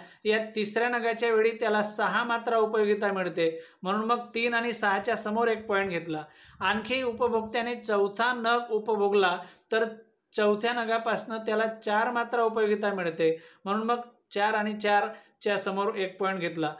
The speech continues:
आणखी पाचवा नग उपभोगायला घेतला, तर पाचव्या नगापासनं त्याला दोन मात्रा इतकी उपयोगिता मिळते. सहाव्या नगाच्या उपभोगाच्या वेळी मात्र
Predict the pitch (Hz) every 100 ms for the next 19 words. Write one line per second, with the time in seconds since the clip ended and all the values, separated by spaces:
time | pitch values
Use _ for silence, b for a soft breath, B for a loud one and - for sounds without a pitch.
0 | B B - 196 214 233 254 247 226 233
1 | 233 233 233 226 202 226 208 202 208 202
2 | 190 208 180 180 B B - 226 220 196
3 | 196 240 233 226 233 233 202 226 226 220
4 | 214 214 233 254 B B B _ _ _
5 | _ _ 175 220 262 277 233 214 214 220
6 | 208 202 208 202 190 185 185 175 165 147
7 | 151 147 - b b b - - 202 208
8 | 247 262 254 247 247 254 247 233 247 233
9 | 214 226 220 233 220 208 214 233 202 196
10 | 233